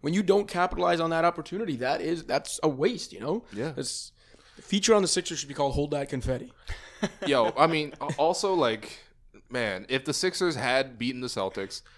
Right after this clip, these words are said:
Speaker 2: and gone on to the second ra-, uh, third round and gave LeBron a really competitive series, that would have opened the door for LeBron to be like, "Hey, man, I really liked what they're building here. I respect them a lot for what happened last season. I'm gonna go join them,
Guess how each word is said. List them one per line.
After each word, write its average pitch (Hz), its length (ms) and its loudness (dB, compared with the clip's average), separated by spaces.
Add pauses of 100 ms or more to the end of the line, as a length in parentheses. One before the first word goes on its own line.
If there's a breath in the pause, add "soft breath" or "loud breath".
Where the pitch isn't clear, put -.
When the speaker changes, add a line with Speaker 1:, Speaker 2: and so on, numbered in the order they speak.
(160 soft breath)
Speaker 2:
and 104 100 -8
gone 117 180 2
on 139 100 2
to 151 60 -2
the 139 60 2
second 131 240 0
ra-, 117 260 4
uh, 120 140 2
third 135 260 2
round 101 460 0
and 104 380 -4
gave 131 200 2
LeBron 131 340 4
a 110 40 2
really 113 240 -2
competitive 120 480 -2
series, 101 400 -4 (280 soft breath)
that 156 220 -2
would 180 140 4
have 151 220 2
opened 180 320 0
the 185 60 0
door 147 320 4
for 139 120 -2
LeBron 127 320 4
to 123 60 -4
be 117 100 -2
like, 98 220 -2
"Hey, 139 180 0
man, 110 300 -2
I 98 80 0 (180)
really 156 280 4
liked 135 280 2
what 120 120 -2
they're 104 120 -2
building 139 360 4
here. 127 140 0
I 101 40 2
respect 101 420 -4
them 117 100 -8
a 104 60 0
lot 107 280 4
for 110 80 -14
what 104 120 -4
happened 104 260 -2
last 104 260 0
season. 104 260 -8 (380 soft breath)
I'm 143 160 4
gonna 143 140 -2
go 127 140 -2
join 120 320 -2
them, 117 280 -4